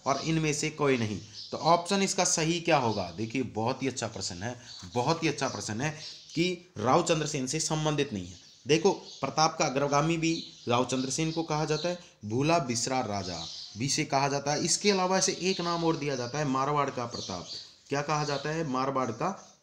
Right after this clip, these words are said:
प्रताप। और हसमत वाला शासक, ये किसे कहा जाता है? ये इन्हें नहीं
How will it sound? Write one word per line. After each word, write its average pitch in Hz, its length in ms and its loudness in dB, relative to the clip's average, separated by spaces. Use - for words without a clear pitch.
प्रताप। 107 400 -6
और 135 120 0
हसमत 170 460 -2
वाला 170 260 4
शासक, 165 360 -2
ये 135 180 -2
किसे 165 300 -2
कहा 160 200 0
जाता 160 200 -4
है? 185 180 -8
ये 139 200 2
इन्हें 131 320 -2
नहीं 123 380 -2